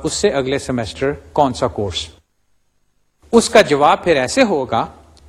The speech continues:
کہ یہ جو گراف میں نے آپ کو دکھایا ہے،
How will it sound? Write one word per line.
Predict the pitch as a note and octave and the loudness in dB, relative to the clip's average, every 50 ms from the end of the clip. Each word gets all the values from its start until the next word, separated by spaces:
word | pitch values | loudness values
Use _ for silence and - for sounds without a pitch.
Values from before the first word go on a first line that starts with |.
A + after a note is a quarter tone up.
| _ - - | _ -14 -8
کہ | - D#3+ | -6 -6
یہ | C#3+ B2+ C#3 F3+ A3 | -4 0 2 4 4
جو | G3 G#3 E3 | 4 2 -2
گراف | A#2+ C#3+ C#3 D#3+ E3 - - | 0 2 2 2 2 0 -4
میں | E3 | -4
نے | D3 C#3+ | -4 -2
آپ | C3+ B2+ A#2+ | -2 -2 -4
کو | - C3+ | -4 -6
دکھایا | A2+ A2+ G#2 - - C3+ D#3+ G#3 C4+ B3+ F3 | -6 -6 -6 -4 0 2 2 4 4 2 0
ہے، | C3 A2+ A2 A2+ | -2 -4 -6 -6